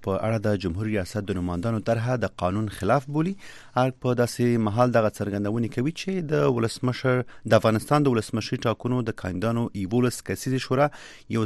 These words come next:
ځل بیا د جوزا میاشتې تر لومړۍ نیټې وروسته د سرپرست حکومت رامنځته کېدو غوښتنه وکړه. ټاکل شوه د جمهور ریاست ټاکنې د وري میاشتې په یو دېرشمه ترسره شوی وای، خو د ټاکنو خپلواک کمیسیون تېره میاشت اعلان وکړ چې دغه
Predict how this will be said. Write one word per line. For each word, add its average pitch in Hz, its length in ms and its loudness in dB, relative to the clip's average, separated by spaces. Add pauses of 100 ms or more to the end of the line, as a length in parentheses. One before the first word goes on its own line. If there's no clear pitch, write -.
ځل 117 160 0
بیا 147 180 4
د 113 120 0
جوزا 113 340 2
میاشتې 120 420 -2
تر 101 100 -2
لومړۍ 95 320 0
نیټې 92 240 -4
وروسته 143 400 -2
د 135 160 0
سرپرست 104 480 -2
حکومت 107 500 -4 (340)
رامنځته 95 340 0 (100)
کېدو 113 180 2 (300)
غوښتنه 85 320 -2
وکړه. 85 220 -6 (500)
ټاکل 131 260 2
شوه 165 320 2
د 110 140 2
جمهور 107 300 0
ریاست 131 420 -2
ټاکنې 123 560 0
د 117 200 0 (300)
وري 101 200 -2 (120)
میاشتې 131 420 -2
په 104 80 -2
یو 95 160 0
دېرشمه 107 340 0 (380)
ترسره 87 360 -2
شوی 87 200 -2
وای، 85 220 -2
خو 151 100 2 (400)
د 107 140 -2
ټاکنو 98 260 -2
خپلواک 107 380 -2
کمیسیون 104 420 -2 (100)
تېره 139 220 0
میاشت 123 240 -4
اعلان 104 220 -2
وکړ 98 260 -4
چې - 160 -8
دغه 87 100 -2